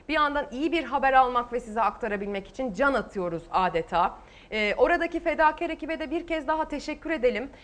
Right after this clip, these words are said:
Ee, tekrar edelim, böyle bir felaket yaşadığında Türkiye, e, tek yumruk olmayı gerçekten be-, e, başarıyor, her şekilde başarıyor. E, ama tabii ki ne diyoruz bunu söyledikten sonra hemen? İşte iş buraya gelmeden aslında,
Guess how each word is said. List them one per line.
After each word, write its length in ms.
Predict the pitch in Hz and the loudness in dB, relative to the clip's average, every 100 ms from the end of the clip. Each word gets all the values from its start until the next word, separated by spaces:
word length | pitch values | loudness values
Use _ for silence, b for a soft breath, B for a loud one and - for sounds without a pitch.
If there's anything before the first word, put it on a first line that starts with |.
| B B | B B
Ee, 320 | 233 233 220 | -2 -2 -2
tekrar 420 | 311 311 330 311 | -2 2 4 4
edelim, 360 | 294 254 247 240 | 4 0 0 2
böyle 240 | 294 311 | 0 0
bir 60 | 294 | -4
felaket 560 | - 285 277 277 320 | -2 4 4 4 -4
yaşadığında 600 | 285 277 285 240 262 240 | -4 -4 -2 2 2 2
Türkiye, 540 | 240 302 - 254 180 214 B B | -2 -8 -6 -2 -2 -2 B B
e, 160 | 214 208 | -6 -6
tek 360 | 202 339 - 254 | -4 -4 -4 -4
yumruk 360 | 285 269 285 | -4 -4 0
olmayı 380 | 233 240 233 220 | 2 2 2 0
gerçekten 640 | 240 226 233 226 208 196 | 2 2 -2 -4 -2 0
be-, 120 | 196 185 | 0 -2
e, 180 | 190 185 | -2 -2
başarıyor, 600 | 220 - 247 247 185 - | -2 2 2 2 0 0
her 180 | 214 226 | 0 0
şekilde 420 | 240 226 202 185 | -2 -6 -4 -2
başarıyor. 520 | 185 185 180 170 214 - B B B | -4 -4 -4 0 -2 -4 B B B
E, 200 | 208 208 | -2 -2
ama 260 | - 302 285 | 0 0 0
tabii 260 | 349 262 | -2 -4
ki 160 | 240 247 | -6 -4
ne 160 | 311 233 | -4 -2
diyoruz 280 | 208 190 214 | -4 -4 -6
bunu 180 | 214 226 | -6 -6
söyledikten 640 | 226 214 202 196 220 196 | -2 -2 -2 -4 0 0
sonra 320 | 190 202 185 | 0 -2 -2
hemen? 320 | 202 202 175 240 B B B | -2 0 -2 -2 B B B
İşte 180 | - - | -14 -8
iş 300 | - 349 - | -4 -4 -2
buraya 260 | 320 269 240 | 0 0 2
gelmeden 600 | 254 247 220 165 156 147 | 4 4 4 0 -2 -4
aslında, 520 | 190 - 180 165 202 | -6 -6 -4 0 0